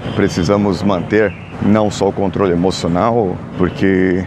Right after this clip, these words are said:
só o fato de você estar longe, você já precisa ter um controle maior. Mas o grande fator que eu vejo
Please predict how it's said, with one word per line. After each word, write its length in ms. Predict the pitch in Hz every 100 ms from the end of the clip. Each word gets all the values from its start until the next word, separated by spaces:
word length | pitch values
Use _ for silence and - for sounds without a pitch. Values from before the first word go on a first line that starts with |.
| - -
só 380 | - 131 139
o 40 | 147
fato 380 | - 107 101 98
de 180 | 92
você 320 | 85 90 90 98
estar 200 | - 80
longe, 380 | 85 104 87 - - -
você 240 | 85 101
já 220 | 90 101
precisa 400 | 95 98 95 92
ter 180 | 78 92
um 80 | 87
controle 400 | 92 87 90 87
maior. 320 | 90 76 90 - - 98
Mas 800 | 101 101 101 95 95 - - -
o 80 | 104
grande 560 | 104 113 107 110 98 85 - -
fator 440 | 104 87 - 104 95 -
que 60 |
eu 80 | 123
vejo 480 | 90 98 104 87